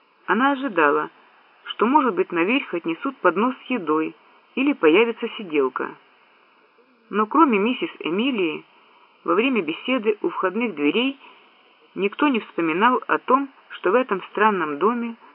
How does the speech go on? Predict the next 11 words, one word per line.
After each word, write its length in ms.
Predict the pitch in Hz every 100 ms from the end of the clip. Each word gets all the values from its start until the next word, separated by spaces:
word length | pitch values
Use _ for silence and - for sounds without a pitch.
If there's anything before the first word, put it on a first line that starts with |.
| _
находится 600 | - 147 - 208 233 -
хронически 640 | 220 - 156 220 226 - 196
больная 460 | 156 143 160 202
женщина. 680 | 196 147 139 - - 135 - - - _ _ _ - _ - _ _ _
За 220 | - 240 285
столом 460 | - 160 185 208 208 - - -
вместе 440 | 180 262 262 170 -
с 40 |
Мэри 340 | 202 254 208 -
и 60 |
Маннерингом 720 | 151 214 247 233 220 214 220